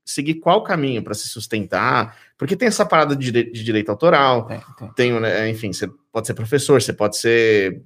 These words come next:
Speaker 1: youtuber que trabalha com modelagem, você
Speaker 2: Você pode ter uma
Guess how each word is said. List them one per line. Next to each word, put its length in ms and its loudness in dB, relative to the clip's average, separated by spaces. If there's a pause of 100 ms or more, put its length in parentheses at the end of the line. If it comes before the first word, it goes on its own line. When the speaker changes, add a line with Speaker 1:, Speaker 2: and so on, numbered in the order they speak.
Speaker 1:
youtuber 640 4
que 140 -4
trabalha 340 2
com 100 -8
modelagem, 680 2
você 260 0 (880)
Speaker 2:
Você 140 -2
pode 260 4
ter 320 2
uma 600 2